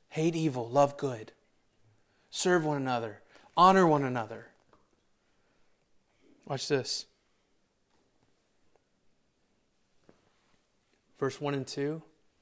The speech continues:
"Present your bodies as a living sacrifice, holy and acceptable, God. This is your reasonable act of worship." Verse one and two is an act of worship. Then he says,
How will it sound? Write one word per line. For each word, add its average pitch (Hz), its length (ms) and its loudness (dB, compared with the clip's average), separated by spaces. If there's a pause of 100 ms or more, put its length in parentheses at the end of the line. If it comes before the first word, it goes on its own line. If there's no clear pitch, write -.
(600)
"Present 139 320 -4
your 135 100 -6
bodies 135 380 0
as 123 100 -6
a 123 80 -6
living 123 320 -6
sacrifice, 139 840 -12
holy 131 260 -10
and 131 80 -10
acceptable, 139 440 -14
God. 127 240 -10
This 131 180 -14
is 135 160 -12
your 123 120 -10
reasonable 143 880 -12
act 127 260 -12
of 135 140 -18
worship." - 560 -14 (880)
Verse 131 400 -6 (180)
one 139 140 -8
and 135 120 -8
two 156 360 -4 (100)
is 131 120 -10
an 120 120 -10
act 123 280 -10
of 131 120 -10
worship. - 540 -10 (1200)
Then 139 120 -6
he 131 60 -6
says, 127 460 -8